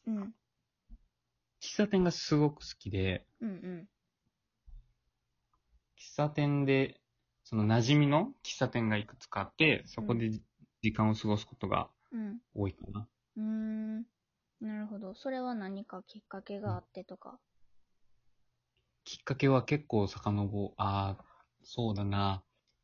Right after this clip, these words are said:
Speaker 2: 一番最初で言うと、
Speaker 1: うん。
Speaker 2: まだ幼稚園にも行かないぐらいの時に、
Speaker 1: うん。
Speaker 2: よく父親に連れられて、
Speaker 1: うん。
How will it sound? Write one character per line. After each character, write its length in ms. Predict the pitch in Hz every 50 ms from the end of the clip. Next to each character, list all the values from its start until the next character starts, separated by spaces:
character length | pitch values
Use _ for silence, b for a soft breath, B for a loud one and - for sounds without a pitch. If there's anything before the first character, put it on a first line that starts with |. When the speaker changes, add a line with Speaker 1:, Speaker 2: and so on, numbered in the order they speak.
| - _ -
Speaker 2:
一 340 | - - - - - -
番 220 | 147 160 160 156 147
最 200 | - 151 143 139
初 140 | - 139 127
で 100 | 127 127
言 100 | 123 120
う 40 |
と、 420 | 113 - 123 123 117 107 98 - - _ 370
Speaker 1:
う 40 | 240
ん。 240 | 233 226 220 240 247 _ _ _ _ _ _ _ _ _ _ _ _ _ _ _ _ -
Speaker 2:
ま 100 | 110 98
だ 80 | 95
幼 180 | 95 98 107 120
稚 140 | 127 127 - - 139
園 160 | 127 117 107
に 100 | 101 95
も 100 | 92 92
行 80 | 95
か 140 | - - 101
な 100 | 101 101
い 60 | 101
ぐ 100 | 101 104
ら 120 | 101 98 -
い 40 | -
の 80 | - 117
時 220 | - - - -
に、 320 | 92 92 92 92 90 - 151 -
Speaker 1:
う 60 | -
ん。 220 | 240 233 226 220 247 - _ _ - - _ _ _ _ _ _ _ _ _ _ _ _ _ _ _ _ _ _ _ _ _ _ _ _ _ _ _ _ _ _
Speaker 2:
よ 80 | - 139
く 80 | - 110
父 220 | - - - 135
親 100 | 131 127
に 140 | 120 120 110
連 160 | - - 120
れ 60 | 117 117
ら 100 | 113 110
れ 140 | 110 107 107
て、 360 | - 107 107 107 101 - - _ _ _ -
Speaker 1:
う 60 | 247
ん。 200 | 226 208 214 226